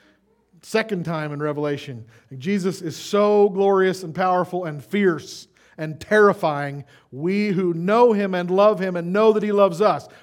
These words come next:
we're going to faint. But he is going to jump up off the throne and rush over and pick us up and show great, tender compassion and love and welcome us to his throne.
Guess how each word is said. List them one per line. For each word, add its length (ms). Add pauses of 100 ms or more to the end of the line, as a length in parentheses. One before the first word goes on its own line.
we're 340
going 300
to 40
faint. 440 (1000)
But 140
he 120
is 120
going 240
to 100
jump 460
up 160
off 260
the 80
throne 440
and 200
rush 240
over 300
and 160
pick 220
us 200
up 280 (1000)
and 160
show 240
great, 560
tender 540
compassion 680 (160)
and 160
love 380
and 160
welcome 480
us 400 (380)
to 100
his 180
throne. 300